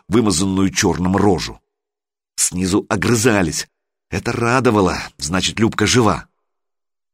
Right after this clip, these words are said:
Повязали Санька качественно, руки за спиной, ноги тоже спутаны. Калаш и пистолет исчезли.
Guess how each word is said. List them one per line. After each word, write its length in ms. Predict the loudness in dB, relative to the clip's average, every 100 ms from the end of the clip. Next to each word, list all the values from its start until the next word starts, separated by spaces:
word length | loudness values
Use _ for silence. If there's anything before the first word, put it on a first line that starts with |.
| _ _ _ -6
Повязали 440 | -4 -2 -2 -2
Санька 360 | -2 -4 -4 -4
качественно, 920 | 0 0 0 -2 -6 -6 -4 -4 -4 -10 _ _
руки 320 | -2 0 0
за 120 | -2 -4
спиной, 580 | -4 -2 2 2 0 -6 _ _
ноги 400 | -2 2 2 0
тоже 340 | -2 -2 -2 -2
спутаны. 680 | -4 -2 -2 -2 -8 -14 -20 _ _ _ _ _ _ -6
Калаш 420 | -2 0 0 -2
и 80 | -6
пистолет 420 | -8 -4 -2 -2 -2
исчезли. 720 | -2 2 2 2 0 -4